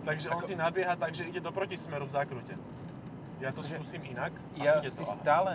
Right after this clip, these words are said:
Speaker 2: ale funguje pekne tento Captur.
Speaker 1: No.
Speaker 2: Podvozkovo je veľmi vyzretý podľa mňa, o-, aj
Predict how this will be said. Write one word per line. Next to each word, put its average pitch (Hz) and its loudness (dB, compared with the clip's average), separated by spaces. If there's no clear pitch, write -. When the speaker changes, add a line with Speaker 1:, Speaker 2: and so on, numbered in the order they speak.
Speaker 2:
ale 143 0
funguje 226 -4
pekne 220 -6
tento 165 -6
Captur. 147 -4
Speaker 1:
No. 120 -8
Speaker 2:
Podvozkovo 151 0
je 165 2
veľmi 160 -2
vyzretý 143 -4
podľa 127 -2
mňa, 120 -2
o-, 127 -4
aj 143 4